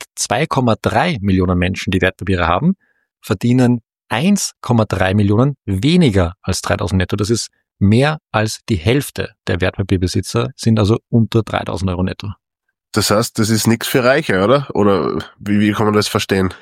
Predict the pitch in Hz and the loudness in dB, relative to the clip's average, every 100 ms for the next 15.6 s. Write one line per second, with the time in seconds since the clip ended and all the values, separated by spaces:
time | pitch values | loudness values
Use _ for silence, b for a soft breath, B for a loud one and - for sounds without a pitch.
0 | B - 131 143 143 - 131 131 131 139 | B -4 0 0 0 -2 -2 0 2 0
1 | - 123 202 202 87 92 - - 92 98 | 0 2 4 2 2 -2 -2 -4 0 2
2 | 95 95 92 98 - 104 107 92 98 127 | 2 2 0 0 0 0 0 -4 0 0
3 | 127 98 98 95 123 165 175 123 120 123 | 0 -2 -2 -2 0 0 0 0 0 0
4 | 117 117 - 143 135 131 - 120 110 95 | 2 0 2 0 0 -4 -4 -2 0 0
5 | 143 - 127 104 95 95 104 107 104 95 | 0 2 0 2 0 0 -4 -4 -4 -2
6 | 95 101 92 95 92 98 - 98 107 131 | -4 -2 -2 -2 -2 -2 -2 -2 -2 -4
7 | - _ _ _ - - 123 147 165 - | -10 _ _ _ -4 0 2 2 0 -4
8 | 107 110 147 - - - _ - 120 123 | 0 2 0 -4 -16 -20 _ 2 4 4
9 | 135 117 110 107 107 127 135 127 127 175 | 2 2 4 4 4 4 2 2 2 0
10 | 202 123 110 98 - 82 82 90 101 85 | 2 0 0 -4 -6 -6 -4 -4 -2 0
11 | 95 95 87 87 90 78 98 - - 139 | 0 0 0 0 -2 -2 -2 -2 0 0
12 | - 117 117 113 107 135 - 117 113 113 | 2 0 2 2 2 0 0 0 2 2
13 | 120 135 - 117 104 135 104 117 - 117 | 2 0 2 0 0 -6 -8 -6 -2 0
14 | 113 110 110 107 107 104 104 101 101 147 | 0 0 0 0 -2 -2 -2 -2 0 -2
15 | - 131 127 - 127 127 | 0 -2 -2 0 2 2